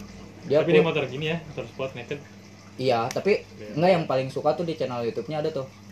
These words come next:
Speaker 2: Apa?
Speaker 1: Yang ngerestorasi Shogunnya, anjir.
Speaker 2: Oh,
Speaker 1: Keren.
Speaker 2: Shogun. Uh.
Speaker 1: Makanya sekarang tuh viral banget tuh Shogun yang itu. Disebutnya Shogun Ariel, anjing. <laughs>
Speaker 2: Yang biru tuh ya kan?
Speaker 1: Iya.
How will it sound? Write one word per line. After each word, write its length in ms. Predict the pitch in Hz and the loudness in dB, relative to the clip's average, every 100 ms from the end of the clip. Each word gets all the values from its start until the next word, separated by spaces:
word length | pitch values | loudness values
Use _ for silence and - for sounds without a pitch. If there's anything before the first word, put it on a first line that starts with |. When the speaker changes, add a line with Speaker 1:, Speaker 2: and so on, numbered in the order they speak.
| - | -16
Speaker 2:
Apa? 80 | 110 101 110 | -16 -12 -8
Speaker 1:
Yang 120 | 113 | -6
ngerestorasi 560 | 117 113 110 113 110 120 | -4 -4 -4 -4 -4 -4
Shogunnya, 460 | 113 104 110 117 117 | -2 -2 -2 -4 -8
anjir. 480 | 110 131 147 151 147 | -8 -6 -4 -2 2
Speaker 2:
Oh, 240 | 143 143 | 4 4
Speaker 1:
Keren. 80 | 143 | 4
Speaker 2:
Shogun. 320 | 143 151 156 - | 4 6 4 2
Uh. 220 | 185 165 143 - - | 2 2 0 -8 -6
Speaker 1:
Makanya 260 | 120 123 | -2 0
sekarang 380 | 165 131 127 131 | 0 0 0 2
tuh 160 | 175 170 - - - | 0 0 -6 -20 -4
viral 320 | 120 120 123 | 0 0 0
banget 320 | 120 160 165 | 0 -2 -4
tuh 80 | 175 - - - | -8 -10 -18 -4
Shogun 380 | 131 120 127 | -2 -2 -4
yang 80 | 123 | -6
itu. 160 | 143 170 170 - - - - - | -6 -6 -6 -12 -18 -18 -20 -12
Disebutnya 400 | 120 127 123 151 | -8 -4 -4 -2
Shogun 260 | 160 131 127 | -2 -2 -4
Ariel, 300 | 120 156 220 | 2 6 8
anjing. 380 | 147 151 220 185 - 196 233 240 | 6 4 6 6 6 2 4 2
<laughs> 460 | - - - - 127 | 0 -6 -4 -4 -2
Speaker 2:
Yang 100 | 143 | -2
biru 160 | 143 147 | 0 2
tuh 80 | 143 | 2
ya 100 | 143 | 2
kan? 120 | 156 - - - | 0 -4 -10 -10
Speaker 1:
Iya. 300 | - 240 247 | 2 4 6